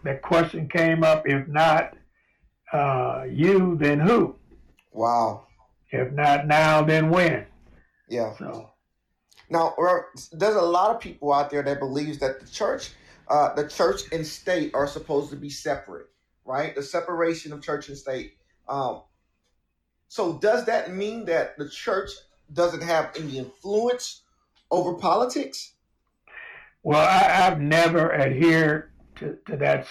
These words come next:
Speaker 1: saying. I don't think it makes much sense.
Speaker 2: Yeah.
Speaker 1: Because everything that, that affects the church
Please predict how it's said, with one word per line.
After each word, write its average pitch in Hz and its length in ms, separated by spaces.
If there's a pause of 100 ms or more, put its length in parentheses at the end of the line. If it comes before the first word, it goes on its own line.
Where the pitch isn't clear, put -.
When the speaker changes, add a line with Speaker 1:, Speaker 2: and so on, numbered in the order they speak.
Speaker 1:
saying. 160 480
I 131 100
don't 147 320
think 156 240
it 139 160
makes 143 340
much 139 280 (100)
sense. 170 340 (680)
Speaker 2:
Yeah. 160 200
Speaker 1:
Because 135 240
everything 175 720
that, 143 420
that - 400 (500)
affects - 540
the 135 100
church - 840